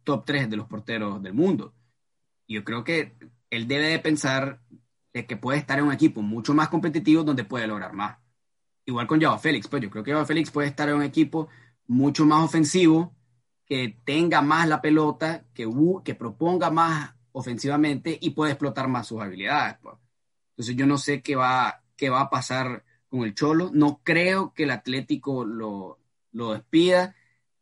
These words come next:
pero no sé si él, si él va a querer quedarse tampoco, pues.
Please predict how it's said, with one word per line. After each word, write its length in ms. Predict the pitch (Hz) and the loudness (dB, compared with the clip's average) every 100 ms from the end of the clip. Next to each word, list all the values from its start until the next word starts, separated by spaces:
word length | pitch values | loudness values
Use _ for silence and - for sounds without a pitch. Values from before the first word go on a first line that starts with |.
| _ _ | _ _
pero 280 | 151 143 139 | 0 4 2
no 100 | 139 | 2
sé 200 | 160 143 | 0 0
si 200 | 147 143 | 2 2
él, 260 | 131 123 | 2 -2
si 120 | - | -4
él 140 | 139 123 | -2 -2
va 60 | |
a 60 | 135 | -4
querer 300 | 127 117 117 | -4 -4 -4
quedarse 640 | 113 107 120 113 92 82 _ _ _ _ - | -2 0 0 -2 -12 -16 _ _ _ _ -12
tampoco, 560 | 101 98 120 110 - _ | -12 -8 -8 -8 -14 _
pues. 160 | - | -20